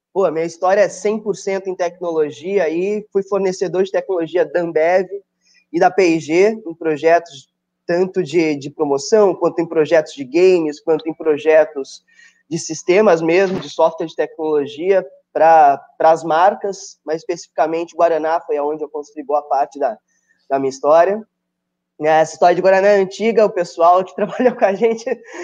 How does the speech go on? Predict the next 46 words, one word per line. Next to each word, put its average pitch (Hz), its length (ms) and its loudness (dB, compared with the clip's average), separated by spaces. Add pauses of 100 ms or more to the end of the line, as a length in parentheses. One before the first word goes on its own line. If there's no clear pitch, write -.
(160)
se 190 120 -16
tiver 190 200 0
assistindo, 202 320 -2
vai 190 120 4
tá 185 140 -2
dando 180 180 -2
risada, 175 520 0
porque 156 260 -6
é 156 80 2
um 165 100 0
exemplo 156 360 -4
que 160 60 -8
eu 151 60 -4
sempre 180 280 -10
uso, 170 220 -6
foi 160 100 -6
um 151 60 -8
puta 170 180 -6
aprendizado. 170 680 0 (560)
Dali 202 360 2
fui 220 200 -2
pro 214 160 -6
nosso 202 280 0
M 190 120 -2
B 175 440 -2 (800)
A, 151 40 -14
né, 156 240 0
ali 156 240 -2
um 170 140 -6
primeiro 165 320 -2
M 156 160 -4
B 147 120 -6
A, 165 40 -2
eu 175 100 2
acho 156 180 2
que - 60 -20
foi 160 120 -4
uma 160 140 0
história 156 500 2
muito 165 240 -8
de 180 80 -2
aprendizado 160 460 -2
realmente 160 420 -4
como 160 160 -8
startup, 170 840 0
né, 170 420 2